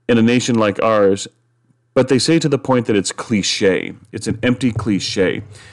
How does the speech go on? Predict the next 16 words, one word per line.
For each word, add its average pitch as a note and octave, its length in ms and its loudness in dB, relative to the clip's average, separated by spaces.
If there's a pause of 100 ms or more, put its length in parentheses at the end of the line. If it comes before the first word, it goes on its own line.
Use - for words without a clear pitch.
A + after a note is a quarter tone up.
(280)
Because A#2+ 500 0
the B2 80 -4
first D#3+ 320 0
thing C#3 160 0
to B2 60 0
remember A2 360 2
about F2+ 280 -2
this F#2 160 -6
country C3 420 -2
is F2+ 80 -2
we A#2 140 0
are A2 80 0
not B2+ 240 -2
a G#2+ 40 -2
pure B2 260 -4
democracy. G#2+ 720 -6